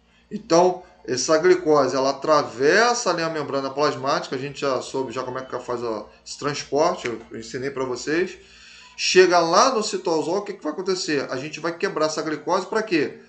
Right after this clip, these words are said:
Pra que ela venha se transformar em energia.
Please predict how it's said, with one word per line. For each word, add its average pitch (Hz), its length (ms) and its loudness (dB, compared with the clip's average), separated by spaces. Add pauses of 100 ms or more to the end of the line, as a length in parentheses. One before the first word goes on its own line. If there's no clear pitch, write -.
(220)
Pra 151 160 0
que 151 120 -4
ela 175 160 2
venha 170 160 -4
se 170 160 -8
transformar 165 800 -2
em 190 260 -4
energia. 170 880 -4